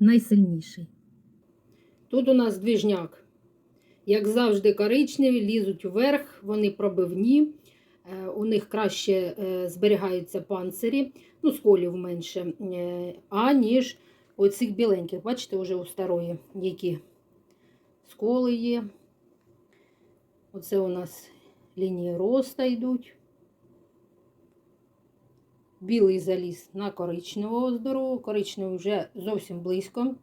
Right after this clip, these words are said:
доволі. Але куди він повзе, колись і по столу повзли, повилазили. Дуже класнючі. Зараз будемо їх годувати.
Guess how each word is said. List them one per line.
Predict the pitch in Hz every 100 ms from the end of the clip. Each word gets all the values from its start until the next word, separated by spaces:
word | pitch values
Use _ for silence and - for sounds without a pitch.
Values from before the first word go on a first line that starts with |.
| -
доволі. | 220 240 247 240 240 240 - _ _ _ _ _ _ -
Але | 208 202
куди | 202 247
він | 285 262
повзе, | 262 240 240 240
колись | 190 190 180
і | 190
по | 175
столу | - 190 214 254
повзли, | 240 220 208 240 240 - - _
повилазили. | - 190 202 202 190 180 190 185 185 - _ _ _ _ _ _ _ -
Дуже | 240 190 185
класнючі. | 175 175 190 170 185
Зараз | 170 214 185 175 -
будемо | 185 196 185 160 - _ _ _ -
їх | 196 202 -
годувати. | - 202 185 165 165 170 254